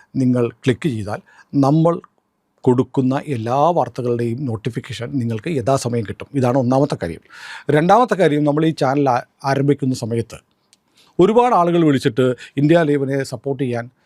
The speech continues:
സഹായിക്കാനൊക്കെ മുന്നോട്ട് വന്നിരുന്നു. നമുക്ക് അത്തരം ഒരു സഹായവും വേണ്ട എന്ന് നമ്മൾ പറഞ്ഞിരുന്നു. ഇപ്പോൾ നമ്മുടെ ചാനലിനോട് ചേർന്ന് ഒരു ജോയിൻ എന്നൊരു ബട്ടൺ ഇപ്പോൾ നിങ്ങൾക്ക് കാണാം. ആ ജോയിൻ ബട്ടൺ എന്ന് പറഞ്ഞാൽ നമ്മുടെ ഇന്ത്യ ലൈവിൻ്റെ ഒരു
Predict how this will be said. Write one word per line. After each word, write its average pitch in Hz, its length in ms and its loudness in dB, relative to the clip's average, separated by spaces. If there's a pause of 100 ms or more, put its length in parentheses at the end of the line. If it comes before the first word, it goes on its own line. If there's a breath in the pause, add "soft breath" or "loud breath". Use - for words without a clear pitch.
സഹായിക്കാനൊക്കെ 139 680 -2
മുന്നോട്ട് 113 300 -10
വന്നിരുന്നു. 98 420 -16
നമുക്ക് 165 220 -6
അത്തരം 165 300 -2
ഒരു 156 60 -2
സഹായവും 151 460 0
വേണ്ട 127 200 -4
എന്ന് 123 260 -6
നമ്മൾ 110 180 -4
പറഞ്ഞിരുന്നു. 95 400 -12 (600 loud breath)
ഇപ്പോൾ 208 380 2 (300 soft breath)
നമ്മുടെ 175 260 2
ചാനലിനോട് 156 640 2 (120)
ചേർന്ന് 120 380 2 (180)
ഒരു 147 160 4 (200)
ജോയിൻ 208 540 2
എന്നൊരു 123 200 -8
ബട്ടൺ 113 320 -8
ഇപ്പോൾ 107 200 -10
നിങ്ങൾക്ക് 98 300 -14
കാണാം. - 220 -16 (1000 loud breath)
ആ 175 40 4 (120)
ജോയിൻ 220 360 6
ബട്ടൺ 165 180 -4
എന്ന് 156 140 0
പറഞ്ഞാൽ 131 300 -4
നമ്മുടെ 143 300 0
ഇന്ത്യ 147 400 0
ലൈവിൻ്റെ 131 380 -2
ഒരു 127 140 -2